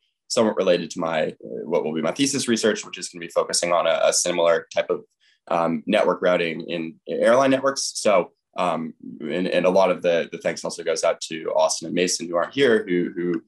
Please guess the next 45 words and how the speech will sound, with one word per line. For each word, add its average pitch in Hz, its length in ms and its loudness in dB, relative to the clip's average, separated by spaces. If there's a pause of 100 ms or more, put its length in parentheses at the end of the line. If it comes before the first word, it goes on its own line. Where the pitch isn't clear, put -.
(280)
uh, 82 140 2
are, 82 400 2
are 87 120 0
coding 98 340 0
wizards 87 420 -2
and, 80 300 -6
and, 80 280 -2 (320)
you 85 100 -6
know, 85 80 -2
empowered 85 280 2
us - 120 0
to - 40 -6
do 85 120 0
a 80 40 2
lot 80 80 2
of 82 60 -2
the 82 60 -6
technical 95 420 -2
work 80 180 -2
on 87 60 -10
the 87 60 -8
back 104 220 -2
end. 82 260 -4 (380)
Um, 85 460 -2 (420)
but - 140 2
the 139 80 0
core 180 320 -2
process 117 600 0
was 92 180 -6
building 98 280 2
out 90 100 0
a 85 40 -2
modular 87 520 -2
framework. - 420 -10
So 98 160 0
as 107 140 2
Professor 127 340 -2
Kornhauser 98 480 -4
said, 80 280 -2
we 85 120 -12
had 95 120 2
access 87 300 -2
to 82 120 -10
a - 20 -10
database, 80 640 -2